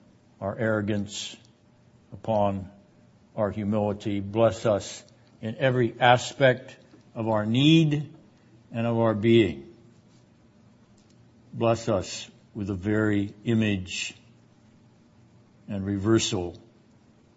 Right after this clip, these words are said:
Christ Jesus has incarnated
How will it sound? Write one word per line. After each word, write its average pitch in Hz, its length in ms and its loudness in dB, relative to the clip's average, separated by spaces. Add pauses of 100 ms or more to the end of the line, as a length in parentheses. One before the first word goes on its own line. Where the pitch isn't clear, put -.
(600)
Christ 98 380 -4
Jesus 98 680 -4 (960)
has 92 220 -6
incarnated 85 880 -6